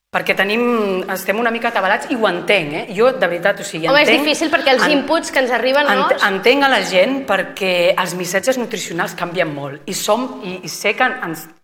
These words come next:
Speaker 1: és que els bons dietistes, que, que estem això, so-, ens, ens referim, no? Als pre-, als professionals de la salut, em, ens odien.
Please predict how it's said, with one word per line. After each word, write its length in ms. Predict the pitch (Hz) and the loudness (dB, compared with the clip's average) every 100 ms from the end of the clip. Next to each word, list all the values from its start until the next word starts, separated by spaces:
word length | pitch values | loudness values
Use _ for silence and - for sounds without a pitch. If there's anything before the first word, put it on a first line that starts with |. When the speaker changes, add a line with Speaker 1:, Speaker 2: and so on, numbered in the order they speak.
| - | -12
Speaker 1:
és 140 | 165 | -4
que 180 | - 254 - - - - | -2 -4 -8 -18 -18 -6
els 260 | 185 175 - | -2 -2 0
bons 320 | 233 247 269 - | 0 0 0 -4
dietistes, 800 | 185 180 190 190 - 185 240 - | 0 0 0 -8 -2 -2 -2 -6
que, 160 | - 156 | -6 -6
que 80 | 156 | -6
estem 260 | - - 170 | -4 -2 -2
això, 220 | 151 160 - | -2 -6 -6
so-, 220 | - 180 175 | -4 -2 -2
ens, 200 | 160 - | -6 -6
ens 380 | 165 151 147 - | -6 -6 -8 -10
referim, 440 | 156 - 147 160 156 | -10 -4 -4 -2 -4
no? 140 | 160 | -2
Als 160 | 170 160 | -2 -4
pre-, 200 | - 160 | -6 -4
als 160 | 147 - | -6 -12
professionals 420 | - 151 151 156 | -14 -10 -8 -4
de 80 | 175 | -2
la 120 | 160 | -2
salut, 360 | 151 147 185 - - - - - _ _ _ _ - | -4 -4 -6 -8 -18 -20 -20 -20 _ _ _ _ -4
em, 640 | 175 165 165 160 156 156 | -2 -2 -2 -2 -2 -4
ens 280 | 160 165 160 | -6 -8 -8
odien. 380 | 156 185 151 | -6 -6 -6